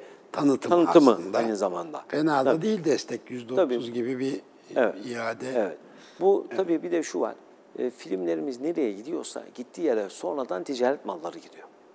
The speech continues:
Speaker 2: Yani bunlar
Speaker 1: Tabii.
Speaker 2: aslında bir ülke tanıtımı.
Speaker 1: Evet.
Speaker 2: Dolayısıyla böyle bir iç içelik de var. E,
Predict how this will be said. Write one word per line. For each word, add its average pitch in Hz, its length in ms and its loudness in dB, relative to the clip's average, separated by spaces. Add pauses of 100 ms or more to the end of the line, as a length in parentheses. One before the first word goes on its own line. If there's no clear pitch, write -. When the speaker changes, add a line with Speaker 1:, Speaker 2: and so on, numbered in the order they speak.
(560)
Speaker 2:
Yani - 180 -8 (100)
bunlar 139 220 -2
Speaker 1:
Tabii. 104 120 -2
Speaker 2:
aslında - 360 -4
bir 175 60 -6
ülke 143 240 0
tanıtımı. 104 480 -6 (140)
Speaker 1:
Evet. 92 260 -4 (360)
Speaker 2:
Dolayısıyla - 360 2
böyle 127 340 6 (160)
bir 98 120 -8 (120)
iç - 200 -10
içelik 85 360 -12
de 90 120 -4
var. 151 140 -8 (720)
E, - 40 2